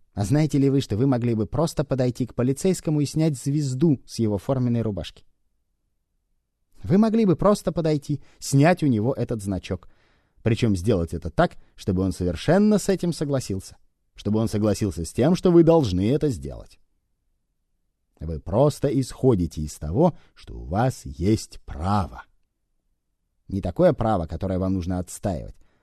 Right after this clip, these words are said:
а право, которым наделил вас сам Господь Бог. И вот вы подходите к полицейскому, разговариваете с ним о его значке,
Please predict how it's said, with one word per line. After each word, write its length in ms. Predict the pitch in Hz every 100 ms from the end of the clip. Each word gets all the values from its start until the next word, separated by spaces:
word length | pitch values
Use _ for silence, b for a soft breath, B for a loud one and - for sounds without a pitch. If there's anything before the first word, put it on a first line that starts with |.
| _ -
а 140 | 101
право, 380 | 117 180 208 185
которым 360 | 165 170 165
наделил 420 | 156 139 151 190 160
вас 160 | 151
сам 280 | - 165 175
Господь 400 | 147 135 - 147
Бог. 360 | 113 139 - _ _ _ _ _ _ _ _ _ _ _ _
И 80 | -
вот 200 | 143 -
вы 100 | 147
подходите 520 | 123 - 117 95 92
к 60 | -
полицейскому, 760 | 95 82 - 131 139 170 175
разговариваете 800 | 170 101 82 82 107 147 160 139
с 100 | 139
ним 180 | 147 147
о 40 | 143
его 200 | 135 135
значке, 560 | 117 131 - 117 110